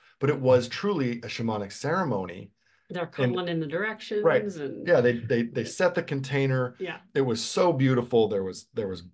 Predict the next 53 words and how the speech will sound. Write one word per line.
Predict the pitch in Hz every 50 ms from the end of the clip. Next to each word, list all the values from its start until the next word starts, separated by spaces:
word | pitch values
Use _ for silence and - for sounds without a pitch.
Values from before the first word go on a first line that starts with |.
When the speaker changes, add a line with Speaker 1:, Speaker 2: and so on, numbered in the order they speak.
| _ _
Speaker 1:
birds | - 127 139 160 160 156 139 131
coming | - - 139 131 127 120 117 113
in | 107 104 104
and | 101 98
s-, | - - - _ _
s-, | - - - - - - - -
and, | - 120 107 107 107
and | 113 110 98 98
flying | - - 120 120 127 127 123 120 117
over | 117 113 107 110 104 95
our | 87 85
heads. | - - 147 165 156 147 143 127 113
There | 117 107
was | 110 104 101
just | 123 117 - -
all | - 131 139 151 165
of | 156 127
these | 117 113 104 95
very | 95 101 113 113 117 117 113 113 113 107 104 - _ _ _ _ _ -
synchronistic | - - 139 135 135 135 127 117 107 - - 107 - -
things | 107 101 98 98
happening. | - 123 127 147 - - 127 113 104 101 98 92 - _ -
Speaker 2:
The | - 185
rain | 170 180 180 190 202
came | 196 - 208 196 196
in | 202 202 196
for | - 202
a | 196
little | 190 196 196 202 190
bit. | 196 208 214 - - _ _ -
Speaker 1:
Yeah, | 135 143 160 156 143 123
just | 117 127 135 -
this | 117 113 101
real | 120 139 175 175 165
right, | 143 151 - 113 107 - - - -
light | 135 131 123 123 113 113 - 120 117
rain | 135 170 190 196 190
Speaker 2:
The | 185 180
Speaker 1:
that |
kind | 196 226 240
Speaker 2:
universe | 254 240 247 254 247 247 -
Speaker 1:
of | 175
Speaker 2:
really | 180 208 220 226 233
Speaker 1:
washed | - - - - - - -
us | - - -
off. | - 139 156 160 165 170
Speaker 2:
responded. | 165 160 160 156
It | 160 160
was, | 165 175 175 165 156 -
it | - 170
was | 170 165 156
a | 170
very | 160 165 180 180 185 185 185 175 170 - -